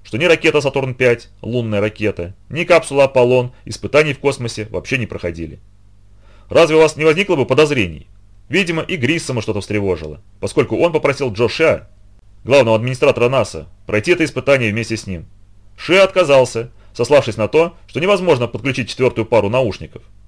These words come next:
Трудно поверить, что это было невыполнимо в течение двадцати четырех часов, имевшихся в распоряжении техников. Если бы у меня была бригада специалистов, не способных установить один дополнительный разъем для наушников за такой период времени, я бы уволил к черту всю бригаду.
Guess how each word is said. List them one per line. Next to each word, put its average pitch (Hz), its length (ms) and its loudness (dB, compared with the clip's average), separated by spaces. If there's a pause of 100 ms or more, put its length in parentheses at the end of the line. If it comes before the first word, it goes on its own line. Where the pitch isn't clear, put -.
(460)
Трудно 196 280 2
поверить, 190 540 2
что 160 160 0
это 151 140 2
было 147 180 4
невыполнимо 127 640 2
в - 60 -18
течение 117 400 0
двадцати 113 340 -4
четырех 143 300 -2
часов, - 400 -2
имевшихся 127 460 -4
в 113 40 0
распоряжении 110 500 -4
техников. 98 440 -8 (680)
Если 190 240 2
бы 185 120 2
у - 20 -2
меня 185 140 2
была 175 200 4
бригада 160 320 4
специалистов, 151 760 0
не 113 80 -10
способных 147 500 -2
установить 131 480 -4
один 127 300 -2
дополнительный 131 420 -2
разъем 123 300 0
для 104 100 -2
наушников 120 500 -2
за 95 80 -10
такой 127 220 -2
период 120 300 -2
времени, 95 460 -4 (300)
я 190 140 0
бы 196 140 6
уволил 180 260 4
к - 60 -16
черту 131 280 2
всю 135 140 -6
бригаду. 87 500 -2